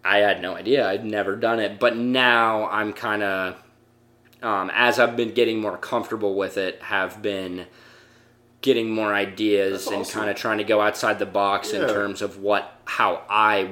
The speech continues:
Speaker 1: want it to be. And I
Speaker 2: So
Speaker 1: still
Speaker 2: now
Speaker 1: don't
Speaker 2: this
Speaker 1: think
Speaker 2: is you, like, reaping the benefits a little bit of, like, what you were given. Like, at first you had to learn all that stuff and, like,
Speaker 1: Yeah.
Speaker 2: take on all those responsibilities and, like you said, kinda just keep it going as it was. But, you know,
Speaker 1: Right.
Speaker 2: understanding that, like, and, and at this point now you're, like, kinda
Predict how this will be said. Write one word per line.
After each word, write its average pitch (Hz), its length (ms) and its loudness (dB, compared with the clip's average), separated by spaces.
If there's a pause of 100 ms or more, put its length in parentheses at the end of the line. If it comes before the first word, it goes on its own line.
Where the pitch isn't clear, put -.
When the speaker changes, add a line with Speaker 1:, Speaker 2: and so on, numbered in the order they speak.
Speaker 1:
want 107 260 -2
it 87 160 -10
to 104 80 -6
be. 90 320 -6
And 120 100 -2
I 151 100 4
Speaker 2:
So - 100 0
Speaker 1:
still 180 140 6
Speaker 2:
now 131 60 4
Speaker 1:
don't 123 200 4
Speaker 2:
this - 160 2
Speaker 1:
think 175 140 -2
Speaker 2:
is 147 40 -4
you, 160 140 4
like, 117 240 2
reaping 117 320 -4
the 101 60 -6
benefits 104 540 -6
a - 60 -14
little 113 280 0
bit 101 260 -6
of, 104 140 -10
like, 107 200 2
what 117 160 4
you 117 80 -2
were 107 120 0
given. 107 380 -2
Like, 98 180 -6
at 101 120 -4
first 127 320 -2
you 107 80 -4
had 107 100 -2
to 98 60 -6
learn 101 300 -8
all 95 100 -10
that 95 160 -10
stuff 98 320 -10
and, 139 40 -2
like, 139 60 4
Speaker 1:
Yeah. 104 520 4
Speaker 2:
take 120 180 0
on 113 140 -2
all 107 100 -2
those 95 140 -4
responsibilities 123 680 0
and, 113 140 -4
like 104 160 -6
you 107 60 -16
said, 113 280 -2 (240)
kinda 110 200 -4
just 95 180 -10
keep - 240 -12
it - 100 -8
going 101 300 -2
as 98 100 -6
it 95 100 -8
was. 95 420 -4
But, - 340 -8
you 113 80 -4
know, 131 80 2
Speaker 1:
Right. 101 440 2
Speaker 2:
understanding 123 680 0
that, 107 240 0
like, 107 240 2
and, 107 140 -4
and 107 180 -6
at 113 180 0
this 117 140 -4
point 113 300 -4
now 110 120 0
you're, 107 160 0
like, 95 260 -6
kinda 101 180 -10